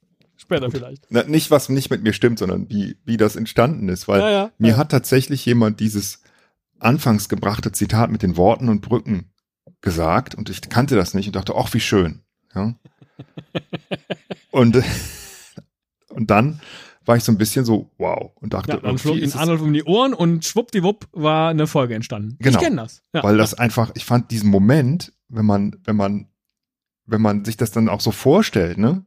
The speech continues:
Speaker 2: Stell dir das mal vor auf einer PowerPoint-Folie, ja?
Speaker 1: <laughs>
Speaker 2: Wo dann erst beim Klick dann der Name eingeblendet wird. Das ist schon, das hat schon was. Ja?
Speaker 1: Ja.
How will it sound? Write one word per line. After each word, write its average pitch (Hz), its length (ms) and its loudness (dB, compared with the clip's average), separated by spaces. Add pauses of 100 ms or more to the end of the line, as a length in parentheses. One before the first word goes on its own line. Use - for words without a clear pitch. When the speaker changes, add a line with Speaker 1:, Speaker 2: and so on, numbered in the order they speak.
Speaker 2:
Stell 135 180 0
dir 175 60 4
das 127 120 -2
mal 117 100 0
vor 151 220 -2
auf - 120 -6
einer 107 100 -4
PowerPoint-Folie, 92 960 -2
ja? 120 200 -4 (600)
Speaker 1:
<laughs> - 580 -6
Speaker 2:
Wo 135 140 6
dann 120 160 6
erst 139 340 2
beim 123 240 0
Klick - 440 0 (140)
dann 131 140 2
der 123 100 6
Name 135 340 6
eingeblendet 92 640 0
wird. 95 160 2 (480)
Das - 160 2
ist - 160 -2
schon, 214 180 4
das 208 240 2
hat 214 140 2
schon 95 200 2
was. - 320 -2 (360)
Ja? 110 140 -4 (640)
Speaker 1:
Ja. 151 180 2